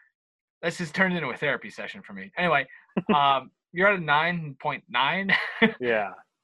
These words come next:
Speaker 1: I am at a six, six five, up from a five. Six and a half, I should say. Um,
Speaker 2: What will you need in order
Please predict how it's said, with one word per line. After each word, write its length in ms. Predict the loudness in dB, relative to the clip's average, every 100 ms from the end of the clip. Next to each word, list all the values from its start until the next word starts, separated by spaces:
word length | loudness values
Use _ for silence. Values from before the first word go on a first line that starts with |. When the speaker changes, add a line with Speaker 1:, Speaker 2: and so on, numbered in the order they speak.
| _ _ 2
Speaker 1:
I 180 | 6
am 200 | 6 6 4
at 140 | 4
a 400 | 4 2 -2 -6 -10 _ _ _ _ _
six, 720 | -18 -2 -2 -2 -14 -20 -20 _ _ _ _ -20
six 380 | -20 -8 -6 -6 -2
five, 380 | 4 4 6 2 0 0
up 180 | 0 0
from 180 | -4
a 40 | -4
five. 380 | -2 0 -2 -6 _ _ _ _ _ _ _ _ _ _ _
Six 220 | -10 -8 -2
and 60 |
a 20 | 2
half, 240 | 2 2
I 40 | -4
should 180 | -8
say. 160 | -8 -8 -8 -20 -18 -2
Um, 420 | 4 6 4 0 -14
Speaker 2:
What 380 | -4 2 4
will 140 | 4 4
you 220 | 2 -4
need 260 | -4 -4 -6
in 140 | -4
order 460 | 0 0 0 -4